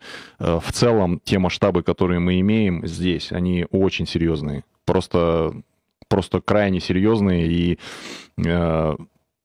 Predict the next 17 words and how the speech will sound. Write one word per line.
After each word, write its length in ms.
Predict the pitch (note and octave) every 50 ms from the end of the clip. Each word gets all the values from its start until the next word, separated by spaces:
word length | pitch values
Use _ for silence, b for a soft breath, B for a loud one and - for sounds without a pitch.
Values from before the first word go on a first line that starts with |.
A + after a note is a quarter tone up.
| _ _ _ _ _ _ _ _ _ _ -
если 260 | G#2+ A2 - - G#2
замкнуть 460 | F2 G#2 G#2+ G#2 - B2 B2 G#2+ -
это 140 | F2+ - F2+
н-, 120 | F#2 F#2+ -
на, 340 | G2 F#2+ F#2 F#2+ G2 G2 - -
на 360 | - F#2 F#2 F#2+ F#2+ F#2 F2+ F2
том, 420 | - - A2 G#2 F#2 F2+ D2+ E2+
что 220 | - - - G2+
нам 140 | G2 F#2 F2+
с 100 | - -
этим 240 | G2+ - - F#2 F#2
делать, 320 | F2 G#2 A#2 C3 B2 F2+ D#2+
да, 220 | F2 E2+ F#2 G2
то 760 | - - F#2 F2+ F2+ F2 F2 F2 F2 F2 E2+ E2+ E2+ E2+ E2+ -
кроме 260 | - G#2+ G2+ G2 F#2
как 240 | - - F#2 - -
вот, 300 | F#2 F2+ E2+ - -